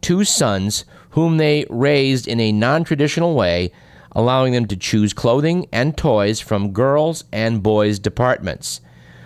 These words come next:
One of the boys, six-year-old Jazz, has been teased by adults and children for his predilection for things identified as girly, such as pink poofy dresses,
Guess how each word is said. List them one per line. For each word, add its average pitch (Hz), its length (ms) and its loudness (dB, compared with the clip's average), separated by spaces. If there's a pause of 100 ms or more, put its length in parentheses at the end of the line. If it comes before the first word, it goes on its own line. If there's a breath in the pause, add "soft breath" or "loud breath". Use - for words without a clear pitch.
(240 loud breath)
One 147 180 2
of 165 120 0
the 135 60 -2
boys, 120 540 0
six-year-old 131 760 0
Jazz, 110 680 0 (360 soft breath)
has 113 200 -2
been 113 220 -2
teased 208 360 0
by 131 180 2
adults 120 380 0
and 202 240 -2
children 110 400 0
for 113 220 0
his 107 240 0
predilection 160 640 0
for 131 140 -2
things 131 440 -2
identified 110 680 -2
as 101 220 -2
girly, 104 580 0 (420 loud breath)
such 95 240 -4
as 95 260 -2
pink 131 380 -2 (120)
poofy 127 360 0
dresses, 120 640 -2